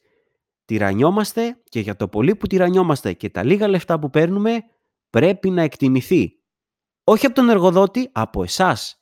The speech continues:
Να εκτιμάτε τον κόπο σας. Και όταν δεν πάρετε τα χρήματά σας την ώρα σας, είναι καλό να την κάνετε. Φύγετε. Δεν σας πλήρωσαν τις υπερορίες σας. Δεν σας πλήρωσαν τις άδειες που δεν σας δώσανε.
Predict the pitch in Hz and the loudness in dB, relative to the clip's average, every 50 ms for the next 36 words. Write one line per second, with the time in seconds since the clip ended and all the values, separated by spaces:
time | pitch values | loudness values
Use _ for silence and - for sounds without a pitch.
0 | _ _ _ _ - 113 107 107 101 98 - - - 104 104 143 190 214 - 196 | _ _ _ _ -10 -6 -4 -2 -2 -4 -6 -6 -6 -4 0 0 0 0 0 -2
1 | 170 - 147 120 113 165 160 - - 98 - 98 87 87 - _ _ _ _ _ | -2 -2 -4 0 2 2 2 2 0 -4 -4 -6 -8 -10 -12 _ _ _ _ _
2 | _ _ _ _ - 110 104 - - 98 95 95 92 104 156 202 220 190 - - | _ _ _ _ -8 -8 -6 -4 -6 -6 -6 -6 -4 0 0 0 0 -2 -2 0
3 | 180 190 190 185 170 - 147 - 123 117 - - 147 170 165 151 147 - 156 151 | 2 2 4 2 0 -2 -4 -6 -6 -8 -6 -4 -4 -4 -4 -4 -2 -2 -2 -2
4 | 135 123 110 - - 110 101 104 110 123 143 170 170 220 233 247 233 - - _ | -2 -4 -10 -8 -6 -4 -2 2 2 2 2 0 -2 -4 -4 -4 -6 -8 -12 _
5 | _ _ _ _ _ _ _ _ _ - 113 135 175 185 180 151 - - 110 110 | _ _ _ _ _ _ _ _ _ -2 0 0 0 0 -2 -6 -4 -4 -2 0
6 | 107 120 147 175 190 196 190 _ _ _ _ _ - 104 107 113 107 98 - 113 | 2 2 2 2 2 -2 -6 _ _ _ _ _ -12 -8 -6 -6 -6 -6 -6 -8
7 | 104 92 101 101 113 123 139 147 139 113 101 - - 90 87 104 _ _ _ _ | -8 -8 -6 0 2 2 2 2 2 0 -2 -4 -6 -10 -12 -12 _ _ _ _
8 | _ _ _ - - - 160 208 233 226 185 139 117 98 - - 87 85 117 _ | _ _ _ -16 -6 -2 0 2 2 2 2 0 -2 -4 -4 -6 -10 -12 -12 _
9 | _ _ _ _ _ _ _ _ - 101 117 156 180 180 - 160 - - - 170 | _ _ _ _ _ _ _ _ -14 -6 -4 -4 -4 -2 -4 -8 -10 -6 -2 0
10 | 180 180 165 - 160 147 139 151 - - 156 156 170 170 180 190 202 226 220 208 | 0 0 0 -2 -4 -4 -4 -6 -6 -6 -4 -2 -2 -2 0 -2 -2 -2 -4 -4
11 | - 185 151 120 - - _ _ _ _ _ _ - 104 127 160 170 196 185 165 | -2 -4 -4 -4 -6 -10 _ _ _ _ _ _ -4 -2 -2 -2 -2 -6 -8 -10
12 | - 170 185 196 208 196 - 196 180 175 165 - - 185 190 196 185 185 165 - | -8 -6 -4 -2 -2 -2 -2 -2 -4 -4 -6 -4 -2 -2 0 2 0 0 -2 0
13 | - 165 165 165 190 185 - 180 170 165 196 202 208 - - 190 185 165 110 87 | -2 -2 0 0 0 -2 0 -2 0 0 0 0 0 0 -2 -2 -2 -2 -2 -4
14 | - _ | -6 _